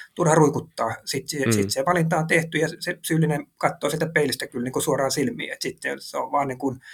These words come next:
Speaker 1: sitten niinku kestettävä ne seuraukset niinku, niinku
Speaker 2: Joo.
Speaker 1: sen, sen mukaisesti, mutta, mutta näin se on, että, et, et, tuota,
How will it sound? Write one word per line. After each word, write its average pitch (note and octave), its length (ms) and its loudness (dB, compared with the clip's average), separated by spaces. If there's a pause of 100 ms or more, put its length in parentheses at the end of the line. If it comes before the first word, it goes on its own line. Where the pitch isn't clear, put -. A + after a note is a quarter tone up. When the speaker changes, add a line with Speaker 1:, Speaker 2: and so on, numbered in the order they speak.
(220)
Speaker 1:
sitten - 300 -8 (360)
niinku C3 280 -6
kestettävä C#3+ 520 0
ne C3 80 -2
seuraukset C3 640 -2
niinku, E3 160 -10
niinku - 400 -8
Speaker 2:
Joo. G#2 100 6
Speaker 1:
sen, C3+ 200 -2
sen C#3+ 120 0
mukaisesti, C3 480 -6
mutta, - 420 -8 (300)
mutta E3 180 2
näin E3+ 100 4
se E3 120 4
on, D#3+ 100 6
että, - 360 0
et, - 260 -6
et, C3 180 -4
tuota, C3+ 320 -2